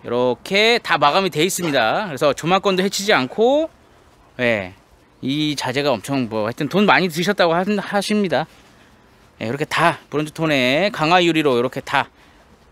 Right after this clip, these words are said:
전체가 마감이 돼 있고요. 지금 여기 이제, 이제 썬룸으로 만들어놓은 요 부분, 예, 요 부분이 이제 거의 글램핑장처럼 보시면, 예, 세팅을 해 놓으셨는데,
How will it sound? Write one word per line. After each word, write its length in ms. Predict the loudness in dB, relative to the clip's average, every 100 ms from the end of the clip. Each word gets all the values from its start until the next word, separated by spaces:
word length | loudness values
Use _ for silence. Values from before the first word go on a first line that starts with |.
| -8
전체가 340 | 2 4 4
마감이 380 | 2 0 -2 -2
돼 100 | 2
있고요. 420 | 2 2 0 0 -2 -2 -2 -6 _ _ -20 -10
지금 560 | -4 2 6 6 4
여기 280 | 2 2 0
이제, 120 | 2
이제 180 | 2 2
썬룸으로 500 | 4 4 4 4 6
만들어놓은 440 | 6 4 2 2 2
요 100 | 2
부분, 600 | 0 0 2 4 2 -2 -8 -20 -20 -20 -20 -20 -20 -20 _ _ _ -20 -16 -4
예, 140 | 2
요 120 | 2
부분이 320 | 2 2 2 2
이제 100 | 4
거의 180 | 4
글램핑장처럼 1040 | 4 2 2 2 2 2 2 2 4 4 2
보시면, 680 | -4 -2 2 2 2 0 -4 -16 -20 -20 -20 -20 -20 -16 -2
예, 220 | -2 -2 -8 -6
세팅을 380 | -4 2 2
해 100 | 4
놓으셨는데, 920 | 4 4 2 2 4 4 6 4 0